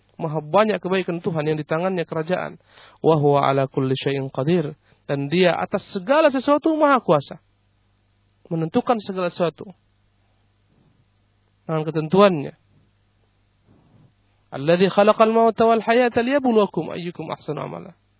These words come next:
Dan dia yang telah menciptakan kematian, kehidupan, agar Allah menguji kalian, siapakah di antara kalian yang paling baik amalannya. Wa huwal azizul ghafur.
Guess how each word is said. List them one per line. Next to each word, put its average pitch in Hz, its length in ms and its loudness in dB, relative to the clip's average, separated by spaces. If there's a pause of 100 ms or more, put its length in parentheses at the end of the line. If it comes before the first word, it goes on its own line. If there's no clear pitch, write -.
(420)
Dan 135 160 -6
dia 160 160 2
yang 147 240 -2
telah 139 160 -10
menciptakan 151 640 -10
kematian, 151 560 -10
kehidupan, 160 640 -10 (460)
agar 143 180 -14
Allah 160 240 -4
menguji 160 380 -4
kalian, 185 500 -6 (400)
siapakah 196 400 -4
di 170 160 -4
antara 160 160 -6
kalian 156 380 -6
yang - 20 -12
paling 147 320 -4
baik 175 240 -4
amalannya. 175 460 -8 (580)
Wa 196 160 4
huwal 147 320 -2
azizul 190 560 0
ghafur. 185 540 0